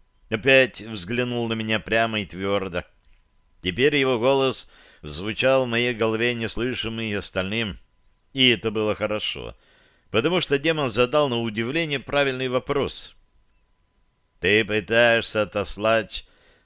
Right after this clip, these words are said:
Ташу и Дерона прочь из замка не потому, что боишься за их жизнь», скорее утвердительно, чем вопросительно проговорил демон. «Ты просто не хочешь, чтобы Таша присутствовала при твоей гибели.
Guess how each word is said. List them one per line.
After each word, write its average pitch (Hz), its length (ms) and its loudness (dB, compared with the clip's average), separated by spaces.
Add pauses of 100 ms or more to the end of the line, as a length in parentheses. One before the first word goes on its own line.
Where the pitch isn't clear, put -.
(240)
Ташу 113 460 4
и 110 100 -4
Дерона 110 500 0
прочь 104 360 -2
из 104 120 -4
замка 110 460 0
не 110 160 -2
потому, 110 500 -2
что 120 200 -2
боишься 120 500 -2
за 101 160 -2
их 98 240 -4
жизнь», 82 540 -10 (460)
скорее 104 300 2
утвердительно, 110 1000 -2 (220)
чем 110 220 0
вопросительно 120 680 -4
проговорил 101 560 -2
демон. 78 400 -2 (800)
«Ты 101 140 2
просто 120 520 2
не 120 200 2
хочешь, 127 500 -2
чтобы 101 320 -2
Таша 110 640 -2 (500)
присутствовала 117 1000 -2
при 107 220 -4
твоей 117 400 -2
гибели. 76 640 -8